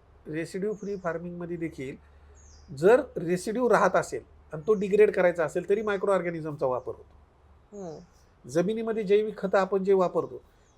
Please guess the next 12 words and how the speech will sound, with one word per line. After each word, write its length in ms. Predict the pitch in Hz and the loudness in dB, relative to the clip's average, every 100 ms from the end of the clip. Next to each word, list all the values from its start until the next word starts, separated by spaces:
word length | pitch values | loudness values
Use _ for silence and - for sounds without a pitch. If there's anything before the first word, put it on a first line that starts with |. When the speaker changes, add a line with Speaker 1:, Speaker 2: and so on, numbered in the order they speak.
| - | 0
Speaker 1:
ते 120 | 214 | 6
वापरल्यानंतर 760 | 226 202 208 208 202 196 196 | 6 4 2 0 -2 -2 0
देखील 380 | 196 190 214 220 - _ _ _ _ _ _ 151 | 0 -2 -4 -10 -14 _ _ _ _ _ _ -4
मोठ्या 320 | 165 190 247 | 0 4 4
प्रमाणात 440 | 233 196 196 208 208 | 4 2 0 -2 -2
जर, 240 | 185 208 196 | 0 2 2
अ, 500 | - - 151 151 151 | -4 -6 -4 -4 -6
उपलब्ध 580 | - - 202 214 196 | -8 -8 2 4 6
अन्नद्रव्य 480 | 196 185 185 190 196 | 6 4 2 4 2
झाडाला 380 | 175 139 156 165 | 0 -2 0 0
मिळत 260 | 160 160 151 | -2 -2 -2
असतील 340 | 127 120 | -4 -12